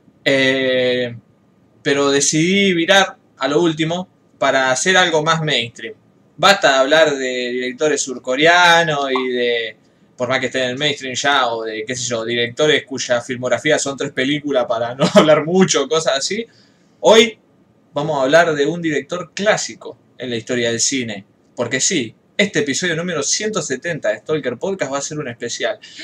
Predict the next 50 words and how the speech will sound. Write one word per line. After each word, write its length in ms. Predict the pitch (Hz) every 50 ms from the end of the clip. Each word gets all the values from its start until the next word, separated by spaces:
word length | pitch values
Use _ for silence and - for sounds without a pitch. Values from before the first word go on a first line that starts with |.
| - - -
¿De 160 | - 135 135
qué 120 | - 185 208
director? 680 | 214 190 165 147 143 - - 247 269 277 240 - - - _ _ _ _ _ -
Dos 200 | 151 165 156 -
puntos. 680 | - 185 185 151 143 131 120 110 110 - - - _ _ _ _ _ _ _ _ _ _ _ _ -
Lo 80 | 120
sabrán 260 | 117 - 117 127 139
más 200 | 143 147 151 147
adelante. 500 | 151 156 160 156 123 110 - 92 92 - _ _ _ _ _ _ _ _ _ _ -
Eh, 640 | 143 143 139 135 131 127 127 127 123 123 120 120 120 117
pero 160 | 127 131 143
sí, 200 | 143 - 147 120
Satoshi 340 | - 127 127 160 156 151 151
Kon 140 | 175 180 170
ya 120 | 175 170
lo 60 | 156
haremos. 240 | 151 147 131 - 180
Aparte 240 | - 196 208 - 214
de 80 | 202
Satoshi 380 | - 180 - - 208 196 196 175
Kon 160 | - 214 220
ya 140 | 214 202 185
habló 180 | 180 185 202 190
de 80 | 175
todas 160 | - 190 185
las 80 | 170 151
películas 340 | 165 175 185 185 175 156 147
de 60 | 156
Listen, 400 | 180 190 160 - - 110 101 - _ _ _ -
una 200 | 156 156 151 151
vez 100 | 160 156
en 80 | 151
una 120 | 156 151 139
especie 300 | - 156 151 - 143 131
de 60 | 135
mini 160 | 143 147 143
especial 440 | 127 - - 117 - - 143 131 120
que 120 | - 117
hizo. 240 | 117 113 - - _ _ _ _ _ _ _ _ _ - - - - - - - _ _ _
Eh, 420 | 127 131 123 120 120 117 117 113 107 -
que 160 | 107 - _ -
no 160 | 127 131 135
me 40 | 135
acuerdo 320 | 120 120 131 120 113 113
qué 60 | 110 113
episodio 380 | 110 107 - 117 113 113 110
es, 240 | 110 - - - _ _ _
pero 140 | - 110 113
está 180 | 110 - - 123
ahí. 220 | 117 113 104 98